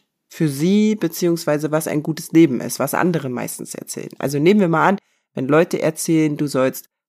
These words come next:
heiraten, bauen ein Haus, pflanzen einen Baum, mach ein, zwei, drei, vier Kinder und dann machst du schön entspannt deinen Job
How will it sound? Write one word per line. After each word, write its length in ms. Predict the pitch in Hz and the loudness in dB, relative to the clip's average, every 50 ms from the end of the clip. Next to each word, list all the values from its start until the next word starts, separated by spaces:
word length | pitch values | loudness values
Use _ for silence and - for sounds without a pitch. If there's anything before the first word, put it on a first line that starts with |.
| - - | -6 -2
heiraten, 600 | 151 139 143 135 127 120 110 - 104 110 110 113 | 0 0 0 0 0 -2 -2 -4 -4 -6 -6 -6
bauen 260 | - 117 123 127 120 | -4 -4 -2 -2 -2
ein 180 | 113 117 123 139 | -4 -6 -4 0
Haus, 360 | 143 143 147 147 147 143 - | 2 2 2 2 0 -2 -6
pflanzen 420 | - - 131 117 120 113 - - | -8 -6 -4 -4 -4 -4 -6 -8
einen 60 | 123 | -4
Baum, 340 | - 131 131 135 139 139 139 | 0 2 4 4 4 2 0
mach 200 | 135 123 123 - | -2 -4 -6 -6
ein, 200 | - - 131 127 | -4 -4 -4 -4
zwei, 260 | 131 - - 131 127 | -4 -6 -6 -6 -6
drei, 220 | 127 123 120 120 120 | -6 -6 -6 -8 -8
vier 220 | - - 143 127 | -6 -6 -6 -6
Kinder 540 | - - 170 160 160 147 147 143 139 139 143 - _ _ _ _ _ _ _ | -4 -2 -2 0 0 2 2 2 2 0 0 -4 _ _ _ _ _ _ _
und 480 | - 143 143 143 139 135 131 123 - - | -2 0 0 2 0 0 -2 -4 -2 0
dann 160 | 135 147 151 | 2 2 2
machst 240 | 143 139 139 - - | 0 0 -2 -4 -8
du 20 | |
schön 240 | 139 - - 147 135 | -6 -4 -2 -2 -2
entspannt 400 | - - 123 - - 123 123 120 | -2 -6 -8 -8 -6 -6 -6 -4
deinen 140 | 123 120 113 | -4 -6 -4
Job 260 | 117 120 - - - | -4 -6 -6 -8 -12